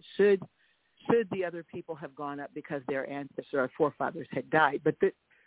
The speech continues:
but what we're talking about here in this captivity is different than that going up, the capturing of a land, because it was the discouragement of the people. It was because of their murmuring, complaining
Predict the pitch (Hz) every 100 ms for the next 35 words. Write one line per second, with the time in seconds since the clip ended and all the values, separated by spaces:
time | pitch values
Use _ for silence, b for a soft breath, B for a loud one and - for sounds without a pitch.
0 | _ 156 156 160 233 226 208 185 160 147
1 | 160 139 135 208 123 - 135 - 151 123
2 | 131 - 143 - 180 - 127 143 b b
3 | b 147 143 135 156 151 135 _ - _
4 | _ _ _ _ _ 135 160 151 143 131
5 | 123 - 170 185 180 - 143 123 - 127
6 | 127 151 170 131 165 - _ b b b
7 | - 349 220 190 190 165 151 160 151 -
8 | - 214 208 - 160 135 147 - 226 214
9 | 139 143 - b b b 170 165 143 156
10 | - 190 175 156 160 143 143 - _ _
11 | _ - 156 190 208 180 151 - 143 -
12 | 208 214 170 135 143